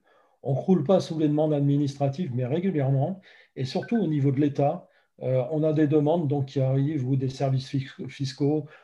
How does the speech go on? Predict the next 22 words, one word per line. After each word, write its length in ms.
ou 140
des 120
services, 540
euh, 440
employment, 600
donc 320
labor, 580
ou 140
de, 260
de 60
choses 260
comme 160
ça, 240
où 200
ils 260
demandent 320
des 160
enquêtes, 460
ou 80
quelquefois, 680
ils, 580
bon, 260